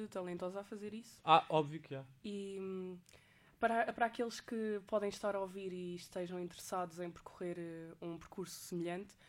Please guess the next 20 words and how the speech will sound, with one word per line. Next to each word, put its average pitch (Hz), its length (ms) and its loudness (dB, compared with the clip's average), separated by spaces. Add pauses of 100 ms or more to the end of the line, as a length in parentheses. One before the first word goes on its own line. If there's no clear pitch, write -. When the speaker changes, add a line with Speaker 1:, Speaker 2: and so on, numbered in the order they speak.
(300)
Speaker 1:
ah, 185 200 2
tens 208 140 4
Speaker 2:
Sim. 208 60 4
Speaker 1:
assim 202 340 2
alguma 190 720 0
dica 185 520 -2
ou 165 120 -2
alguma 175 420 0
coisa 180 280 -2
que 175 120 -8
achas 185 240 -6
que - 100 -8
eles 180 120 -6
deviam 190 300 0
ou 180 120 -2
não 196 160 0
deviam 180 400 -4
fazer 170 380 -6
no 170 100 -6
início? 170 420 -10